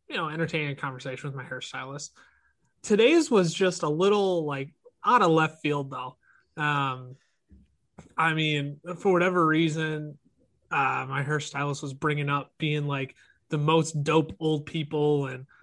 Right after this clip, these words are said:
smoking hookahs out in California when we're, when they're old, and still referring to everybody as a Karen. And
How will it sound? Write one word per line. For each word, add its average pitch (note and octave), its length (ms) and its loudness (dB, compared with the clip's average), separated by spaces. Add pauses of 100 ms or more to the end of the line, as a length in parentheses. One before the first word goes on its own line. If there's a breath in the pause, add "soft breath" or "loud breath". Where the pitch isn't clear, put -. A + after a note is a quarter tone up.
(200 loud breath)
smoking E3+ 460 -2
hookahs D3+ 360 0
out C3+ 200 -2
in - 40 0
California C#3+ 1000 0
when C#3 200 -6
we're, C3+ 300 -2
when C#3+ 200 -4
they're C#3 140 -2
old, C#3+ 320 -2
and C3+ 220 -8
still F#3 220 4
referring D3+ 340 2
to C#3 60 -4
everybody C#3 400 -2
as C3+ 120 -6
a C3+ 60 -14
Karen. C3 640 -8
And C3 100 -16